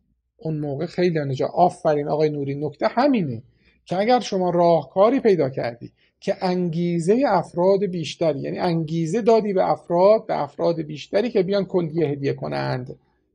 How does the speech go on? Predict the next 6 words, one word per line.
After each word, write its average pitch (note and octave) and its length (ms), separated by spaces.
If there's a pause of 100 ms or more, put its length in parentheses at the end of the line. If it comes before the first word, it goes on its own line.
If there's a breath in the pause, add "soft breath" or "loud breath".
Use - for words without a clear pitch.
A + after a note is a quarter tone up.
بسیار G#3+ 640
ارزشمنده. C#3+ 760
دوستان، A3+ 500
مایه F3 280
شرمندگی D#3 920
دنیاست. D3+ 760